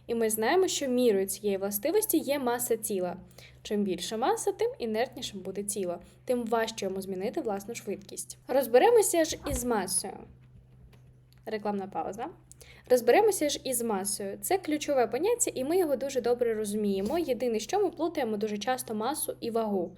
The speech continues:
Вага — це сила, з якою тіло тисне на опору або розтягує підвіз, а маса — це певна окрема величина. І маса вимірюється в кілограмах. Не вага,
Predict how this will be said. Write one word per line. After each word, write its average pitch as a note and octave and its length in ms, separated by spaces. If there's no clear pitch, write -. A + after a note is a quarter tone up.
Вага — A#3 360
це A3+ 140
сила, A3+ 340
з G3+ 80
якою G#3 500
тіло G#3+ 300
тисне G#3 360
на G3+ 180
опору F4 500
або C#4 220
розтягує C#4 480
підвіз, B3+ 500
а A3+ 100
маса — A3+ 560
це D4 240
певна D4 480
окрема D4 680
величина. C4 720
І D4+ 120
маса E4+ 380
вимірюється D#4 600
в - 100
кілограмах. A3+ 840
Не A#3+ 200
вага, A3 520